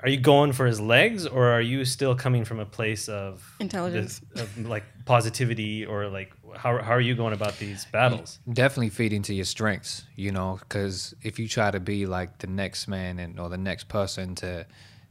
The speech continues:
Speaker 3: to, to try to match that, then it's like, well, y-, you're not gonna win anyway 'cause you're not being you,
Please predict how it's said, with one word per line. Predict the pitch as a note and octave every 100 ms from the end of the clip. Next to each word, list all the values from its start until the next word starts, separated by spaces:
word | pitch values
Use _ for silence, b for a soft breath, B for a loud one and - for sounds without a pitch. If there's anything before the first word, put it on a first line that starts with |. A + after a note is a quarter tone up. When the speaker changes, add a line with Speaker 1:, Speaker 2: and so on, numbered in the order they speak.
| -
Speaker 3:
to, | - G2 F2
to | -
try | - G2+
to | G2
match | F#2+ G2 - -
that, | G#2 B2
then | A2+
it's | G2+ -
like, | G2
well, | F2+ F#2 F2 - - b b b b b b b - _ -
y-, |
you're | A2+ A2+ A#2 B2+
not | G#2+
gonna | G#2 F#2+
win | G2+ F#2+
anyway | G2+ F2 E2+
'cause | - F2+
you're | F#2+
not | F2
being | F#2+ F2+ F2+
you, | F#2+ E2+